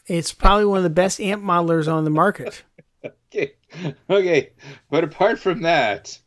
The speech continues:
Speaker 2: <laughs> there's a wicked Canadian, cl-, well, I imagine, uh, there's, you know what?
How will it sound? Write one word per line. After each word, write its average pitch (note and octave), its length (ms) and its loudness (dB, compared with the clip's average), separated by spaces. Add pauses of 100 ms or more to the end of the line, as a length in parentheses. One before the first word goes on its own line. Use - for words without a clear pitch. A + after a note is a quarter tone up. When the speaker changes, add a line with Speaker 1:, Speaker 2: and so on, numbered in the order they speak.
(240)
Speaker 2:
<laughs> - 340 -20
there's F3+ 340 -6
a D#3 140 0 (140)
wicked E3+ 500 -2
Canadian, D3 720 2 (460)
cl-, D#3+ 140 -2
well, F#3+ 100 4
I A#2 400 0 (180)
imagine, A#2+ 500 -6
uh, A#2+ 140 -4
there's, C#3 360 0
you D#3+ 120 -8
know G3 80 -2
what? F#3+ 180 -2